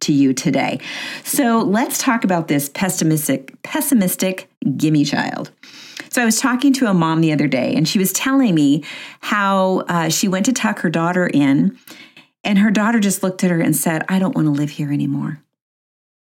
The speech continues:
Anybody relate? Can you hear the drama in my voice? I don't know that she said it like that, but she just said, "I d-, I don't wanna live here anymore." Now, what is the typical response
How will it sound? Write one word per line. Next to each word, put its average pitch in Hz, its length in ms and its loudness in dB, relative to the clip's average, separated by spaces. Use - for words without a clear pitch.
Anybody 147 380 2
relate? 139 500 0
Can 180 120 0
you 156 60 4
hear 170 160 0
the 143 80 -2
drama 139 400 0
in 143 160 2
my 147 140 2
voice? 143 480 -2
I 160 120 -4
don't 143 300 -6
know 180 180 2
that - 140 -2
she 285 140 2
said 285 240 0
it - 120 -2
like 208 240 -2
that, 175 280 -2
but 214 140 0
she 302 160 2
just 339 200 0
said, 339 280 0
"I 190 140 -2
d-, 202 200 -2
I 190 140 -2
don't 196 240 2
wanna 208 180 4
live 226 160 4
here 247 220 2
anymore." 139 340 2
Now, 262 200 2
what 277 480 2
is 226 140 2
the 208 100 2
typical 190 520 0
response - 640 -4